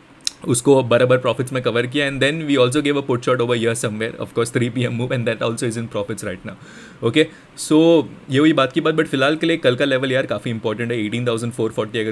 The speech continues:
ब्रेक करना चालू करे, then we can expect a very sharp up move in the market tomorrow, okay। Bank Nifty, Bank Nifty is <laughs> in a territory of its own। Bank Nifty every day is making new resistances and breaking those resistances every day, okay।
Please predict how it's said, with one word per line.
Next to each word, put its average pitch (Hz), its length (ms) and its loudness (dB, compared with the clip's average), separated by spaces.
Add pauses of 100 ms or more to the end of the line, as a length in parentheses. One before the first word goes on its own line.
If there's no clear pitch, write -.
ब्रेक 104 180 -4
करना 107 260 -4
चालू 107 300 -4
करे, 123 200 -2
then 120 260 -8
we 104 140 -6
can 107 160 -6
expect - 340 -8
a 107 60 -6 (100)
very 110 300 -4
sharp 113 280 -4 (120)
up 113 240 -10
move 110 280 -8
in 104 120 -6
the 101 140 -4
market 110 380 -8 (200)
tomorrow, 98 340 -6 (240)
okay। 135 240 0
Bank 143 200 0
Nifty, 190 300 -4
Bank 135 220 -2
Nifty 135 240 -6 (160)
is 110 120 -6 (260)
<laughs> 113 240 -4
in 117 120 -6
a 110 60 -8 (420)
territory 123 400 0
of 123 160 -4
its - 120 -6
own। 127 200 -4
Bank 110 220 -2
Nifty 113 240 -4
every 107 240 -4
day 113 100 -2
is 110 140 -8
making 110 240 -8
new 107 160 -6
resistances 104 640 -8
and 104 160 -6
breaking 131 360 -2
those 120 200 -2
resistances 104 580 -6
every 98 160 -8
day, 95 160 -12 (380)
okay। 143 180 2